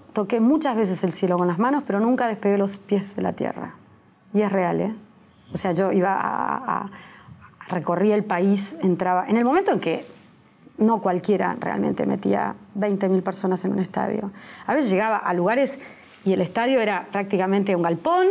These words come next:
que donde ponían sillas, y, y, y vos estabas en el escenario y entrabas y había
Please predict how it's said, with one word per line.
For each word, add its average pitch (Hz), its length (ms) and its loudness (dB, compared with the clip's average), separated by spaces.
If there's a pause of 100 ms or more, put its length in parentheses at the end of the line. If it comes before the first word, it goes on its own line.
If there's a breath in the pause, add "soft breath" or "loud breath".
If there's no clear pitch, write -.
(280)
que 185 100 0
donde 165 200 2
ponían 190 280 2
sillas, 311 640 2 (460 loud breath)
y, 202 560 2
y, 190 60 4
y 196 60 6
vos 226 120 0
estabas 214 280 -2
en 196 60 4
el 190 60 4
escenario 285 400 2
y 214 40 -2
entrabas 247 500 0
y 170 60 -4
había - 260 -4